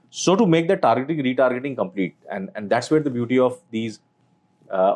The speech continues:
automation platform is, that you can now set up the right set of variable and right set of attributes, provided you have captured it properly and you've got all your integration done from your data lake to,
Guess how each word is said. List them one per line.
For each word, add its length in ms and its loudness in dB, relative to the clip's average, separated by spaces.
automation 380 -2
platform 440 0
is, 200 2
that 160 0
you 80 -4
can 120 -4
now 260 2
set 220 -4
up 260 0
the 140 0
right 180 2
set 120 -2
of 80 0
variable 380 2
and 120 -2
right 200 0
set 140 -10
of 100 -4
attributes, 520 0
provided 320 4
you 80 6
have 140 -2
captured 320 0
it 140 -2
properly 420 -4
and 80 -4
you've 160 0
got 160 2
all 140 4
your 140 2
integration 580 0
done 180 2
from 180 -2
your 100 2
data 260 2
lake 280 0
to, 200 -10